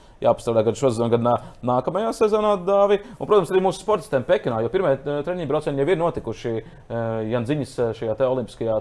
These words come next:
trasē, kameriņu braucēji jau ir tikuši pie šprices. Cerēsim, ka mūsiem arī tur labi veiksies.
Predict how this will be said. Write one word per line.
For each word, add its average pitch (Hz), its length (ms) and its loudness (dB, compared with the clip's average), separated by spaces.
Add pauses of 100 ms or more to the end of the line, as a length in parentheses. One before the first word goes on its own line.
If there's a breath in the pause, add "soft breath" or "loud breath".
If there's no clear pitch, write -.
trasē, 160 340 -2
kameriņu 117 320 -6
braucēji 120 360 0
jau 113 120 -2
ir 110 80 -12 (240 loud breath)
tikuši 135 420 -4
pie 117 140 0 (440 loud breath)
šprices. 175 440 -2
Cerēsim, 156 320 2
ka 147 80 2
mūsiem 151 320 2
arī 131 180 4
tur 113 140 -2
labi 120 260 4
veiksies. 160 600 0